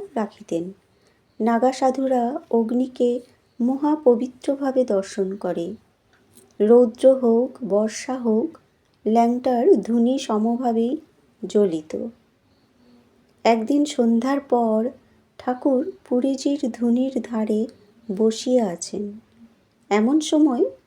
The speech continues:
বাগানের চাকর বাকর দিগের একজনের তামাক খাইবার বিশেষ ইচ্ছে হওয়ায় কলকেতে তামাক সাজিয়া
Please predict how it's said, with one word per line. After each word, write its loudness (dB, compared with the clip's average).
বাগানের 0
চাকর 0
বাকর 0
দিগের 2
একজনের -2
তামাক -2
খাইবার -2
বিশেষ -2
ইচ্ছে -4
হওয়ায় -2
কলকেতে 2
তামাক -4
সাজিয়া -2